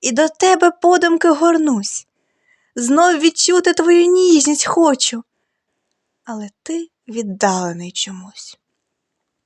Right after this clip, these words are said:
Я тобі сказала: «Відірвися! Гороскопи не твоя сім'я. Не для того, любий, одружився, щоби сумувала зараз я». Ти ж, як завжди,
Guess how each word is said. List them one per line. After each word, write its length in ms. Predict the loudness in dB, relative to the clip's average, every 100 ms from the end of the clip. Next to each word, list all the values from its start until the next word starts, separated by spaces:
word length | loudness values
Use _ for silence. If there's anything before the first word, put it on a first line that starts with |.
| _ _ _ _ _
Я 240 | -2 0 0
тобі 300 | 0 -2 -2
сказала: 640 | 0 2 2 0 -2 -10 _
«Відірвися! 880 | -2 -2 -2 0 2 2 2 -2 -6 _ _ _ _ _ _
Гороскопи 880 | -2 0 2 -2 0 0 2 0 0
не 180 | -2
твоя 460 | -2 0 2 4 2
сім'я. 580 | 0 -2 0 0 0 -2 _ _ _ _ _ _ _ -4
Не 140 | -2
для 200 | 0 -2
того, 420 | 0 0 2 2
любий, 380 | 4 2 2 0
одружився, 840 | 0 -2 -2 0 0 0 -4 -4 -6 _ _ _ _ _ _
щоби 320 | -4 0 -2
сумувала 720 | 0 2 4 2 2 0 0
зараз 380 | 2 2 0 0
я». 280 | 0 0 -6 _ _ _ _ _ _ _ _ _ _ _ _ _ _ _
Ти 180 | -4 -4
ж, 140 | -2
як 160 | -2 -2
завжди, 640 | 0 0 -2 -6 -8 -8